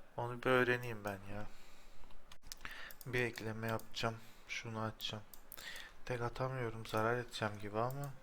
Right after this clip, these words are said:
yine de açacağım. Zaman daha rahat saymak açısından daha iyi olacak. Bakalım. Üç saat sonra görüşürüz. Ha,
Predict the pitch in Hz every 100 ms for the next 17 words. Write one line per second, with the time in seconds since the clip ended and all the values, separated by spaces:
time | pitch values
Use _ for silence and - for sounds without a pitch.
0 | - - - - 131 117 120 113 - -
1 | 110 113 - 110 110 110 110 110 110 110
2 | 110 - - 113 110 110 - - - -
3 | 117 113 117 - - - - - - -
4 | - - - - - - 117 117 113 110
5 | 104 107 110 135 - 117 - 117 104 -
6 | - - - - - - - - - -
7 | - - - 107 - - 110 107 110 -
8 | - 110 107 - - - - 170